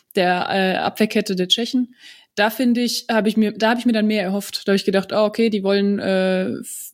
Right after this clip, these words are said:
schnell vorne rein, mit vielen Spielern vorne sein. War dann aber nicht so. Also sie waren zwar mit vielen Spielern vorne, aber irgendwie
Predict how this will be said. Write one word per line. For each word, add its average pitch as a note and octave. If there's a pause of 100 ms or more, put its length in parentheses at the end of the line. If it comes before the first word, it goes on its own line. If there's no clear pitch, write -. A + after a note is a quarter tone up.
schnell -
vorne G#3+
rein, A3
mit G#3+
vielen A3
Spielern G#3
vorne A3+
sein. A#3 (380)
War F#3+
dann F3
aber E3
nicht F3
so. -
Also G3
sie F#3
waren A3
zwar A#3+
mit G3+
vielen C4
Spielern C4
vorne, C4
aber G#3
irgendwie G#3